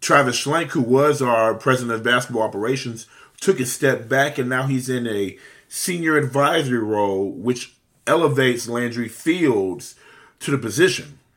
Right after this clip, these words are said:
And Landry Fields has been getting more and more responsibility, um, over the last year, but it was a peculiar timing right before the Bulls game.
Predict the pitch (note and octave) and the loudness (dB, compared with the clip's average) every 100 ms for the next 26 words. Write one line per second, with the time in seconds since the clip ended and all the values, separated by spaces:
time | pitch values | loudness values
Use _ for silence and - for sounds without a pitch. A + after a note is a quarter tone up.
0 | _ _ _ _ _ _ _ _ _ _ | _ _ _ _ _ _ _ _ _ _
1 | _ _ A#2+ A#2+ C#3 C#3 C3+ C#3 D3 C3 | _ _ -2 0 0 0 0 2 0 0
2 | C3 C3+ F3 F3 D3 D#3 D3 C#3+ C3+ C3 | -2 0 2 0 -2 -2 0 2 0 0
3 | C#3 C3 A#2+ A2+ A#2+ A2 G#2 G2+ - - | -6 -8 -4 0 0 0 0 -2 -8 -20
4 | - - - G#2+ G#2 C#3+ C#3 A#2+ A#2 A2+ | -20 -10 -4 -4 0 2 2 4 4 2
5 | A2 - A#2 B2+ A2 F2+ F2 F#2+ _ _ | 0 -6 0 2 2 0 -6 -12 _ _
6 | _ _ _ G2 A2+ B2+ A2 - - _ | _ _ _ -6 0 4 2 0 -18 _
7 | _ _ _ _ _ _ _ _ _ _ | _ _ _ _ _ _ _ _ _ _
8 | _ _ _ _ _ E2 _ C3 D#3 C#3+ | _ _ _ _ _ -20 _ 0 2 2
9 | C#3 C3 B2+ F3+ D3 C3+ - C#3 D3 D3 | -2 -6 -2 0 2 0 0 2 2 2
10 | B2+ B2 C#3 B2+ - D3 D3 A#2+ A#2+ A#2 | 0 2 2 0 -2 0 0 0 -2 -2
11 | G#2+ A#2 A2+ G#2+ G#2 G2+ | -4 -4 -4 -4 -8 -10